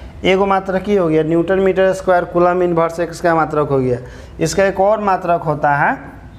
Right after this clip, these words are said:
इसका एक मात्रक होता है वोल्ट मीटर होता है। क्या होता है? वोल्ट मीटर होता है। तो विद्युत फ्लक्स का ऐसा ही मात्रक दो गो हो गया, न्यूटन मीटर स्क्वायर कूलम इनवर्स और वोल्ट मीटर। और देखिए, इसका बीमा भी निकाल देते हैं। इसका बीमा निकालने के लिए इसका फॉर्मूला हम इस्तेमाल करेंगे।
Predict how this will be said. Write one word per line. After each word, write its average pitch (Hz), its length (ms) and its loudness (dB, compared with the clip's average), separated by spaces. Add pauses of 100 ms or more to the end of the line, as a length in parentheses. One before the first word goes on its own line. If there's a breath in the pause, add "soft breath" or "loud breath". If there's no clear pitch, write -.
(480)
इसका 151 280 0
एक 190 80 2
मात्रक 185 360 0
होता 190 220 2
है 185 140 2
वोल्ट 185 380 0
मीटर 165 300 2
होता 127 260 0
है। 135 80 2
क्या 170 180 0
होता 180 240 0
है? 269 120 -2 (380 loud breath)
वोल्ट 180 340 0
मीटर 180 320 0
होता 135 300 -4
है। 117 160 -6 (320 loud breath)
तो 143 60 0
विद्युत 170 380 2
फ्लक्स 196 260 0
का 190 120 2
ऐसा 185 180 2
ही 202 60 2
मात्रक 196 340 0
दो 185 200 2
गो 160 120 2
हो 135 100 2
गया, 143 200 0
न्यूटन 165 460 2
मीटर 190 380 2
स्क्वायर 180 340 0
कूलम 180 340 0
इनवर्स 190 420 0 (440 loud breath)
और 143 180 2
वोल्ट 156 400 0
मीटर। 143 400 -2 (380 loud breath)
और 160 140 2
देखिए, 190 260 0
इसका 202 240 0
बीमा 190 380 2
भी 180 140 0
निकाल 160 380 0
देते 135 220 -4
हैं। 151 40 0
इसका 151 200 0
बीमा 170 320 0
निकालने 190 460 0
के 185 80 -4
लिए 185 100 0
इसका 180 160 0
फॉर्मूला 175 460 0
हम 185 100 0
इस्तेमाल 160 340 0
करेंगे। 147 380 0